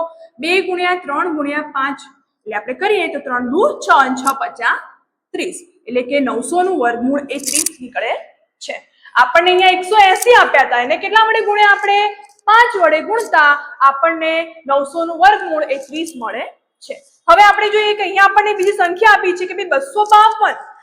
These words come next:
તો બસો બાવન માટે નાનામાં નાની એવી સંખ્યા શોધો કે જેના વડે ભાગવાથી, અહીંયા આપણે ગુણાકાર કર્યો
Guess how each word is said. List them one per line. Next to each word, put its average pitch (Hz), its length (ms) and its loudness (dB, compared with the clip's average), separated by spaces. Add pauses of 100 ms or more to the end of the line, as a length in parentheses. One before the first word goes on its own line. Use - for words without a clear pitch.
(140)
તો 330 120 -4
બસો 262 340 -4
બાવન 311 400 0
માટે 392 180 -2 (120)
નાનામાં 392 380 -4
નાની 403 240 -4
એવી 427 180 -6
સંખ્યા 392 360 0
શોધો 453 260 2 (340)
કે 427 160 -10
જેના 339 280 -2
વડે 453 140 -4 (160)
ભાગવાથી, 330 560 -2 (340)
અહીંયા 311 280 -2
આપણે 370 240 -8
ગુણાકાર 453 440 4
કર્યો 262 240 0